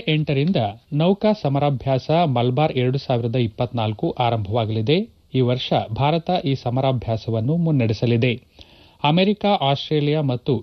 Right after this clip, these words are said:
ಜಪಾನ್ ಈ ಸಮರಾಭ್ಯಾಸದಲ್ಲಿ ಪಾಲ್ಗೊಳ್ಳಲಿವೆ. ಈ ಸಮರಾಭ್ಯಾಸವು ವಿಶೇಷ ಕಾರ್ಯಾಚರಣೆಗಳು, ಮೇಲ್ಮೈ, ವಾಯು ಮತ್ತು ಜಲಾಂತರ್ಗಾಮಿ ವಿರೋಧಿ ಯುದ್ಧದ ಚರ್ಚೆಗಳನ್ನು ಒಳಗೊಂಡಂತೆ ಸಹಕಾರ ಮತ್ತು ಕಾರ್ಯಾಚರಣೆಯ ಸಾಮರ್ಥ್ಯಗಳನ್ನು ಹೆಚ್ಚಿಸಲು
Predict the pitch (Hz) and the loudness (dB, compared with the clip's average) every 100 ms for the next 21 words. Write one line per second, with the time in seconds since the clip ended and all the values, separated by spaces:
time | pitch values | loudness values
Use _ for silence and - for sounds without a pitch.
0 | 107 139 - 160 104 95 147 165 143 135 | -2 -4 0 0 0 -2 -2 -2 0 0
1 | 156 139 - 123 - 113 107 143 - 120 | 0 0 -2 -6 -4 -2 0 0 0 0
2 | 110 113 110 117 123 - - - - - | 0 0 0 2 0 -2 -14 -20 -20 -6
3 | - 151 - 135 135 127 120 117 135 147 | 0 2 2 2 2 2 0 -2 0 2
4 | 147 123 - 143 151 - 117 127 120 120 | 2 0 2 0 0 0 0 0 0 -2
5 | 113 110 135 220 - - - - 127 139 | -2 2 2 2 -2 -20 -20 -6 0 2
6 | 165 151 156 214 - 135 147 196 175 151 | 4 2 2 0 0 2 4 2 0 -2
7 | 180 135 127 139 147 151 135 127 127 135 | -2 -2 0 0 0 -2 -2 -2 0 0
8 | 117 123 127 - 139 120 107 120 127 135 | 0 -2 -2 -2 -2 -2 -2 -2 -2 -2
9 | 117 107 - 117 110 123 117 104 110 104 | -4 -4 -2 0 0 0 0 0 0 0
10 | 107 101 147 - 123 156 - 147 147 131 | -2 0 0 0 -2 -2 0 0 0 -2
11 | 107 131 - 110 117 120 - 110 110 120 | -4 -6 -2 0 0 -2 -4 -4 -2 -2
12 | - 113 113 110 - 110 104 110 135 113 | -2 -2 -2 -2 -4 -2 0 0 0 0
13 | 104 131 - 147 131 90 | -2 -2 0 2 2 -2